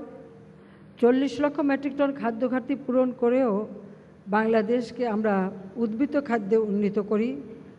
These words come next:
তো পার্লামেন্টে যেদিন আমি ঘোষণা দিলাম যে আজ থেকে বাংলাদেশ খাদ্যে স্বয়ংসম্পূর্ণ, সেই দিন বিএনপি বিরোধী দলে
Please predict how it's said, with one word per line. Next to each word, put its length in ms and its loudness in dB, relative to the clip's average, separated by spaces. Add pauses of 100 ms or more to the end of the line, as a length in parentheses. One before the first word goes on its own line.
(360)
তো 100 0 (140)
পার্লামেন্টে 560 4
যেদিন 280 2
আমি 180 0
ঘোষণা 380 -2
দিলাম 360 0 (560)
যে 80 4
আজ 180 4
থেকে 200 2
বাংলাদেশ 840 0 (320)
খাদ্যে 380 2
স্বয়ংসম্পূর্ণ, 1040 0 (840)
সেই 280 4
দিন 280 2 (320)
বিএনপি 440 2
বিরোধী 380 2
দলে 340 0